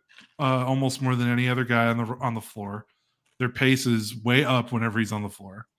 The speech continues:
Um, their fast break points are way up when he's on the floor. Um, they get to the rim way more when he's on the floor because that's all he does.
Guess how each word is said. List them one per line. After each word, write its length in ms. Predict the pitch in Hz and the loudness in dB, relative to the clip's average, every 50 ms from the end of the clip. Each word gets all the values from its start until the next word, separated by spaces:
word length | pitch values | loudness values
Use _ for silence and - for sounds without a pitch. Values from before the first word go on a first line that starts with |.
| _ _ | _ _
Um, 400 | 127 117 113 113 110 107 107 104 | -6 -6 -4 -4 -4 -6 -6 -6
their 120 | 107 110 | -6 -6
fast 300 | 104 - 131 127 123 123 | -2 2 2 2 2 0
break 200 | - 127 113 107 | -2 -4 -4 -4
points 300 | - - 117 110 104 - | -6 -6 -6 -6 -6 -6
are 60 | 110 101 | -8 -6
way 180 | 101 104 104 | -6 -6 -6
up 120 | 101 101 - | -6 -8 -10
when 100 | - 104 | -12 -12
he's 100 | 110 104 101 | -12 -10 -10
on 100 | 101 101 | -12 -12
the 60 | 101 | -14
floor. 460 | - _ _ 101 101 98 110 123 - _ _ _ _ _ _ _ _ _ _ _ _ _ - | -18 _ _ -12 -10 -8 -8 -10 -12 _ _ _ _ _ _ _ _ _ _ _ _ _ -4
Um, 880 | 147 143 147 147 143 143 143 139 139 135 131 127 123 120 113 117 - - _ _ _ _ _ _ _ _ _ | -2 0 2 2 2 4 2 2 2 2 2 0 0 -2 -4 -6 -10 -16 _ _ _ _ _ _ _ _ _
they 120 | - 139 131 | 0 2 4
get 160 | 139 160 160 | 4 2 2
to 100 | - 147 | 2 2
the 80 | 127 127 | 2 4
rim 340 | 117 120 131 131 135 135 | 4 6 6 6 6 6
way 160 | 135 131 127 120 | 4 4 4 4
more 320 | 117 117 113 113 113 113 | 2 2 2 2 2 0
when 200 | 117 127 127 117 | 0 0 0 0
he's 220 | 113 113 113 - | 0 -2 0 0
on 120 | 160 139 113 | 0 2 2
the 80 | 117 | 0
floor 380 | 113 - - 113 110 107 113 120 | -2 -4 -6 -6 -4 -2 -2 0
because 380 | 120 120 120 123 - 120 110 104 | 0 0 0 0 0 -2 0 0
that's 240 | 113 113 110 - | 0 0 -2 -4
all 220 | - - 120 117 104 | -8 -4 -4 -2 0
he 120 | 120 120 | 0 0
does. 500 | 107 117 110 104 107 117 127 131 - - | 0 0 -2 -2 -2 -4 -6 -6 -10 -12